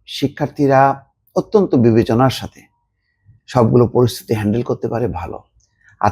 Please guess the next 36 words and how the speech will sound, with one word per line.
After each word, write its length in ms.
তা 120
নাহলে 280
এই 200
কুয়েট 500
কিন্তু, 560
আহ, 280
যেই 380
ঘটনা 360
যে 120
আন্দোলন 540
করলে 280
ভিসি 320
প্রো 200
ভিসি 240
থাকে 300
না, 200
তাহলে 180
দুইটা 240
কাজ 260
হবে। 180
একটা 260
হলো 140
কোনো 280
ভিসি 260
প্রো 200
ভিসি 460
তাদের 260
মতন 320
করে 320
সঠিক 460
সিদ্ধান্ত 380
নিয়ে 300
কার্যক্রম 560
চালাতে 300
পারবে 280
না। 180